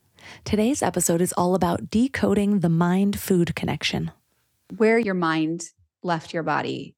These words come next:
Speaker 2: what was the instant that it happened, right? We are deeply connected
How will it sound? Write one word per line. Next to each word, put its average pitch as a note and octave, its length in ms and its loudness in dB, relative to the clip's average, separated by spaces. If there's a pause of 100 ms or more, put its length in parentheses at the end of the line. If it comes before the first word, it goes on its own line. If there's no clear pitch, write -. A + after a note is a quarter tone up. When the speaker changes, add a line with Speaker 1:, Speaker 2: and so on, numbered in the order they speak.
Speaker 2:
what F#3+ 200 0
was G#3 140 0
the - 80 -6
instant F3 560 -6
that - 100 -6
it - 60 -6
happened, - 720 -10 (140)
right? F3 260 0 (420)
We C4 140 2
are A3 220 0 (160)
deeply A3+ 880 0 (240)
connected E3+ 920 -6